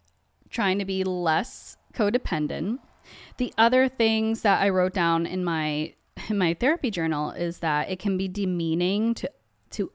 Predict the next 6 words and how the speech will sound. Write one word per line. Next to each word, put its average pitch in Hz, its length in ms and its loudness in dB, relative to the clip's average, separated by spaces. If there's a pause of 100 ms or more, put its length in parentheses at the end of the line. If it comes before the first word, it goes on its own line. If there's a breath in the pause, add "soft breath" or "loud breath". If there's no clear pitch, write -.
offer 175 760 -2 (400)
so 180 260 0
much 180 260 -2
help - 680 -4 (840 loud breath)
and, 202 300 4
like, 170 240 0